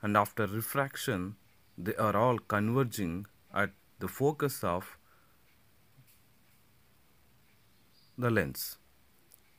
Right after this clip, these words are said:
It, it is located at the other side of the lens. You can observe this clearly in the image. Now,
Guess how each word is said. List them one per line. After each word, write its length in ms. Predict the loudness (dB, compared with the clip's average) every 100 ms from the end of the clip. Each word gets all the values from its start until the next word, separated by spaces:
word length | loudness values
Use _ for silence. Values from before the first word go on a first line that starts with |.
| _ _ _ _ _ _ _ -10
It, 200 | -2 0
it 280 | 2 2
is 180 | 2 2
located 640 | -2 0 -4 2 2 2 -2
at 200 | -4 -2
the 140 | 0 0
other 220 | 2 2
side 320 | 2 2 4
of 160 | 2 0
the 120 | -6
lens. 380 | -6 -8 -12 -16 -10
You 100 | -4
can 180 | -4 0
observe 440 | 0 0 0 0
this 300 | -2 -6 -10 -18 -20 -20 -20 -10 -2
clearly 560 | 2 4 2 -2 -4 -8
in 120 | -6
the 120 | -4
image. 420 | -4 -6 -6 -8 -10 _ _ _ -20 -20 _ -20 -20 _ _ _ _ _ _ _ _ _ _ -20 -20 _ _ _ _ _ _ _ _ _ _ _ _ -20 -20 _ _ -20 -20 -4
Now, 380 | 4 6 6